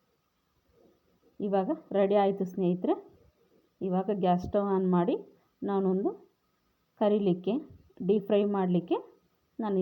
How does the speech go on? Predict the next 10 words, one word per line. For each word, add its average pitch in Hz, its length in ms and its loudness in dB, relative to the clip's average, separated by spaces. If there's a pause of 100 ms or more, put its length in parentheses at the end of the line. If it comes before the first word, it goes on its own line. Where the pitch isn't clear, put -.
ಎಣ್ಣೆಯನ್ನು 196 400 2 (720)
ಒಂದು 180 160 0
ಬಾಣಲೆಯನ್ನು 190 640 0 (140)
ಇಟ್ಕೊಂಡ್ಬಿಟ್ಟು 185 580 -2
ಅದರಲ್ಲಿ 190 300 2 (460)
ಎಣ್ಣೆಯನ್ನು 202 480 2 (240)
ಹಾಕ್ಕೊಳ್ತಾ 180 500 0
ಇದ್ದೀನಿ. 190 220 2 (3500)
ನಾನು 233 240 2
ಇಲ್ಲಿ 226 200 4